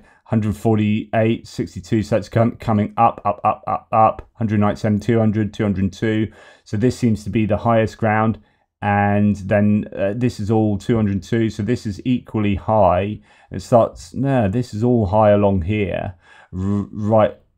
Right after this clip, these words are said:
right along to that sort of railway line before it, um, yeah, let's see, no, this is even higher.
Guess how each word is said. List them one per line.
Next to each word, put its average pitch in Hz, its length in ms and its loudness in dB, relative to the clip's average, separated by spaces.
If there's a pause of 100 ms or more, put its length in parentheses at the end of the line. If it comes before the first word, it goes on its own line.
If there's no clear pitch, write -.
right 117 280 4
along 110 220 2
to 101 60 -10
that 104 240 -2
sort - 160 -6
of 95 80 -6
railway 104 300 2
line 90 280 0
before 101 460 0
it, - 540 -6 (420)
um, 98 720 2 (840)
yeah, 92 480 0 (340)
let's - 140 -20
see, 95 480 -4
no, 104 220 -8
this 120 220 -4
is 107 100 -6
even 98 140 -2
higher. 95 580 0